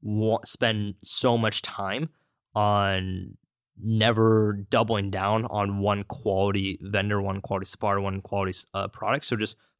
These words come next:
focus on one and then continue to build that, continue to build that. Now, when the issues come when you're making money, some issues that could happen is, okay, what if your supplier starts to not have those products again? Um, really good example is I was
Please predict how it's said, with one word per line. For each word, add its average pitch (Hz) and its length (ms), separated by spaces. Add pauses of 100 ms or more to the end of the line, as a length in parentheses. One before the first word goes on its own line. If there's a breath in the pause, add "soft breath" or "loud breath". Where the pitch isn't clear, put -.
focus - 280
on 110 200
one 107 300 (460)
and 104 120
then 95 80
continue 117 380
to 104 60
build 110 200
that, 110 140
continue 107 300
to 95 60
build 147 200
that. 110 220
Now, 120 440 (480)
when 113 280
the 107 140
issues 117 340
come 123 360
when 110 100
you're 98 100
making 98 340
money, 147 500 (920)
some 151 160
issues 135 220
that 135 120
could 131 100
happen 147 200
is, 123 100
okay, 127 240
what 117 220
if 131 160
your 117 220
supplier 120 480
starts - 300
to 120 40
not 104 180
have 107 100
those 107 160
products - 380
again? - 260 (240)
Um, 107 300
really 127 160
good 120 100
example 113 360
is 104 80
I 110 140
was 98 260